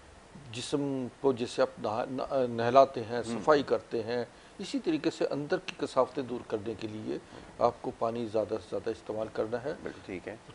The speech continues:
Speaker 1: सुबह उठे, एक गिलास पानी पिया और नीम गर्म पानी। वैसे भी कोरोना
Speaker 2: अच्छा,
Speaker 1: के हवाले
Speaker 2: एक
Speaker 1: से नीम
Speaker 2: कतई
Speaker 1: गर्म
Speaker 2: कलामी
Speaker 1: पानी का
Speaker 2: की
Speaker 1: इस्तेमाल
Speaker 2: माजरत,
Speaker 1: कहा
Speaker 2: मसला
Speaker 1: जाता है।
Speaker 2: एक वो हल उससे हो गया था कि जो आपने ओजोनाइट के बारे में जो बताया था,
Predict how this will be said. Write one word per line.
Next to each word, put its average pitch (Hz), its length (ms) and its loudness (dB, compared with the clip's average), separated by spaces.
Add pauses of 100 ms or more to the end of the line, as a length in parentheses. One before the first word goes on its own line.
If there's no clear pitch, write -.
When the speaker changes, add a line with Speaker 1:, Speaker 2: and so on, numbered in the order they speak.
Speaker 1:
सुबह 131 140 8
उठे, 135 480 4
एक 113 80 -2
गिलास 117 320 4
पानी 117 180 2
पिया 156 200 0
और 175 80 4
नीम 160 220 2
गर्म 135 240 2
पानी। - 180 -6 (1200)
वैसे 113 220 2
भी 143 120 -2
कोरोना 143 240 8
Speaker 2:
अच्छा, 143 160 8
Speaker 1:
के 156 60 10
हवाले 147 260 12
Speaker 2:
एक 185 80 6
Speaker 1:
से 156 100 6
नीम 135 180 6
Speaker 2:
कतई 127 80 6
Speaker 1:
गर्म 143 140 12
Speaker 2:
कलामी 123 180 12
Speaker 1:
पानी 135 120 4
का - 0 -
Speaker 2:
की 135 60 8
Speaker 1:
इस्तेमाल 113 220 6
Speaker 2:
माजरत, 127 160 6
Speaker 1:
कहा 113 120 10
Speaker 2:
मसला 120 120 6
Speaker 1:
जाता 123 140 10
है। 110 80 12
Speaker 2:
एक 113 320 6
वो 123 80 8
हल 101 400 4
उससे - 200 2
हो 98 220 4
गया 110 200 6
था 113 140 0
कि 113 140 0
जो 104 180 -4
आपने 98 480 4
ओजोनाइट 135 500 4
के 123 100 4
बारे 95 240 2
में 95 120 -4
जो 92 100 -4
बताया 90 420 0
था, 82 280 -6